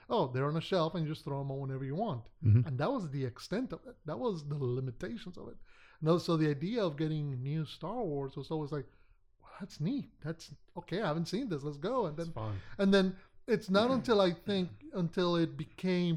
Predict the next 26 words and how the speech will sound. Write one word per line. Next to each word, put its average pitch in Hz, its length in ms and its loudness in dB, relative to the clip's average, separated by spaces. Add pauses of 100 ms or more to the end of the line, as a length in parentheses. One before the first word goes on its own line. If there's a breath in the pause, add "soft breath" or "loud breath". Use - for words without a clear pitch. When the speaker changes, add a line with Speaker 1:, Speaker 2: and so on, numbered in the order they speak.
(120)
Speaker 1:
part 165 280 4
of, 151 200 2
okay, 233 300 -2
now 165 160 2
you 185 120 2
get 190 220 2
to 180 160 -2 (220 soft breath)
shelve 175 580 0
it 175 100 2
alongside 160 680 0
the 147 160 0
other 165 200 2
ones 135 460 -4
that 139 200 -8
the 139 60 -10 (100)
criticism 147 760 -8
really 151 280 -2
got 135 180 -8
into 135 220 -8
earnest, 190 280 -4
because 160 240 -4 (400 soft breath)
now 151 280 2
you 185 160 4
have 175 120 2
to 175 60 -8
contextualize 147 880 -6